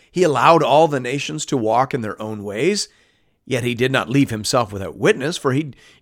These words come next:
did good by giving you rains from heaven and fruitful seasons, satisfying your heart with food and gladness.'"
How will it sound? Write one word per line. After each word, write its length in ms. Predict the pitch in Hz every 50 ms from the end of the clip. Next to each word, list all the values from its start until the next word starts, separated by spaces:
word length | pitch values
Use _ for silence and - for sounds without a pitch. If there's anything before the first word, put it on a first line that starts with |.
| _
did 240 | 123 156 160 165 139
good 340 | 110 127 123 120 151 214 185
by 140 | 131 117 107
giving 260 | 104 107 123 127 143
you 140 | 139 147 160
rains 580 | 143 110 113 120 127 131 135 143 147 151 143
from 180 | - - 170 156
heaven 280 | 120 98 98 113 147 170
and 160 | 180 151 -
fruitful 420 | - - 139 147 151 - - 180
seasons, 540 | 156 - - 139 143 151 139 165 175 170 160
satisfying 640 | - - 120 110 135 147 - - 135 131 147 165 170
your 100 | 180 170
heart 380 | - - 127 131 143 160 -
with 120 | - 160 143
food 400 | - - - 139 139 139 143 139
and 160 | 139 147 135
gladness.'" 760 | 104 104 107 113 113 113 107 90 90 82 - - - - -